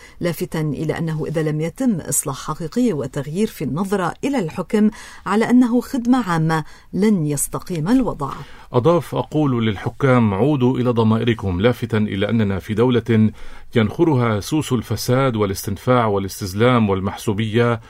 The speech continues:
Speaker 2: ومعظم الذين يعملون في السياسة يستغلون الدولة، آملاً أن يحاسب الشعب المسؤولين، وداعياً شباب لبنان إلى التغيير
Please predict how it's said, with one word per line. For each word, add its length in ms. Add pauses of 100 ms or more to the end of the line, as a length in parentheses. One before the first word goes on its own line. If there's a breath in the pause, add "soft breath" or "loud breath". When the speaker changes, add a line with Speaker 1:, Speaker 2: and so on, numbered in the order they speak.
(240 loud breath)
Speaker 2:
ومعظم 440
الذين 340
يعملون 480
في 100
السياسة 480
يستغلون 460
الدولة، 560
آملاً 500
أن 100
يحاسب 500
الشعب 380
المسؤولين، 600 (380 loud breath)
وداعياً 540
شباب 400
لبنان 420
إلى 140
التغيير 560